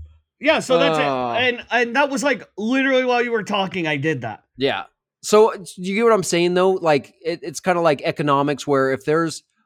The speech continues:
Speaker 2: a hundred trillion books available, what,
Speaker 1: Yeah.
Speaker 2: I mean, they're all gonna be for sale for, "Hey, for thirty cents, you can have my book."
Speaker 1: Yeah, but you know what? This is where I feel like the, this is where kind of where we're at right now. The people making money right now are the people who are writing the stuff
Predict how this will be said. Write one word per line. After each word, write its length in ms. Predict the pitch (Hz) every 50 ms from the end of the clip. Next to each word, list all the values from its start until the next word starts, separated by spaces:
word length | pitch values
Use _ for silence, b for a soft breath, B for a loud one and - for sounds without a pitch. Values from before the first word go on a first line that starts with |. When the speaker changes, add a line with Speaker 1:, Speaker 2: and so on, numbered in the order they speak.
| _ -
Speaker 2:
a 60 | 127
hundred 320 | 107 156 170 165 170 151
trillion 400 | 131 - 170 170 165 156 143 131
books 320 | 113 135 147 156 151 - 143
available, 580 | 123 123 120 113 107 101 98 98 98 98 - _ _ _ _ _ _ _ _ _ _ _ _
what, 140 | 131 131
Speaker 1:
Yeah. 180 | 151 156 143 123 - _ _ _ _ _ _ _ -
Speaker 2:
I 60 | 127
mean, 400 | 131 139 139 135 131 131 127 113
they're 180 | 110 135 139 139
all 80 | 156 151
gonna 140 | 147 143
be 120 | 135 139 127
for 160 | - - 117
sale 320 | - - 147 143 147 147
for, 220 | 131 - 127 120 113
"Hey, 220 | 120 156 180 160
for 180 | 131 - 151 139
thirty 260 | - 185 180 175 165
cents, 300 | - - 175 156 123 -
you 80 | 131 110
can 100 | 123 120
have 160 | 123 120 117
my 120 | 117 110
book." 420 | 98 95 120 117 104 - _ _ _ _ _ _ _ _ _ _ _
Speaker 1:
Yeah, 220 | 175 208 190 175
but 260 | 156 131 180 180 147 -
you 120 | 190 185
know 140 | 185 196 190
what? 280 | 190 190 196 185 156
This 200 | 156 185 170 -
is 120 | 208 190 156
where 240 | 165 180 180 175 170
I 80 | 170
feel 260 | 147 131 170 170 165
like 220 | 165 165 160 139 127
the, 360 | 165 156 151 151 147 139 107 147
this 260 | 143 156 156 139 -
is 200 | 170 165 143 135
where 240 | 139 156 156 151 139
kind 260 | - 151 160 156 156
of 80 | 147 139
where 160 | 151 151 147
we're 140 | 139 135 139
at 200 | 139 143 - -
right 240 | 147 143 139 139
now. 440 | 131 127 131 135 143 170 202 190 _ b b b b b _ -
The 100 | 160 131
people 400 | - - 170 185 156 185 180 165
making 460 | 156 160 165 151 160 165 147 139 139
money 260 | 135 143 151 165 185
right 220 | 185 190 196 196
now 260 | 202 208 220 233 214 -
are 180 | 147 160 156
the 120 | 147 151 135
people 480 | - 165 170 165 139 160 165 160 151
who 160 | 156 165 156
are 180 | 156 147 139 139
writing 520 | 135 135 135 135 139 151 147 156 151 151
the 100 | 147 147
stuff 420 | 135 - - 170 156 156 151 -